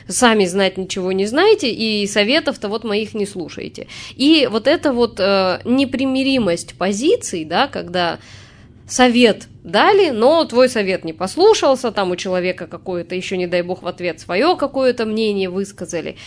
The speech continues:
И получается, что люди ссорятся очень часто, даже там разругиваются до какого-то, не знаю, там, до седьмого колена. Вот, э, вот эта вот непримиримость позиций с христианской точки зрения, как её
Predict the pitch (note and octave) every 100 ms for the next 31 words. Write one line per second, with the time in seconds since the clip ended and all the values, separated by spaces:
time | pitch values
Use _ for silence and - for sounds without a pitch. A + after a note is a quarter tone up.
0 | - - B3+ E4 F4 B3+ G3+ F#3+ F3+ G3
1 | G#3+ G#3+ D4+ C#4 A#3+ G3 - G3 G3+ C#4
2 | A3+ A3 G3+ F#3 E3+ - - - - G3
3 | - - - A3 A#3+ A3+ G#3+ G3+ G3 F#3
4 | F#3+ F#3 F#3 F#3 F3+ F3 F3+ E3+ E3+ E3+
5 | E3 - F#3+ G3+ A3 A3 A#3+ B3+ G#3 G#3
6 | G#3 G3+ F#3+ - G3 F3+ E3+ - - -
7 | F#3 F#3 G#3 G#3 G3+ A3 G3+ G3 F#3+ F#3+
8 | G3 F#3+ F#3+ F3+ F3+ E3+ G#3+ B3 A#3 A3+
9 | A3+ G3 F#3+ F3+ G#3+ G3+ F3+ E3+ - -
10 | - - E3+ E3+ B3 C#4 B3 A#3+ A3+ G#3
11 | - G#3 D4 D#4 B3+ B3 A#3+ A#3+ A#3+ B3
12 | C4 A#3+ G#3 - - G3+ F3+ G3 F#3 -
13 | - - - - G3+ G#3 G#3 A3+ B3+ B3+
14 | - F#3 E3+ G3 G#3 - F#3 F3+ - F3+
15 | G3+ G3+ D#3 D3+ A#3+ D4 B3+ G#3+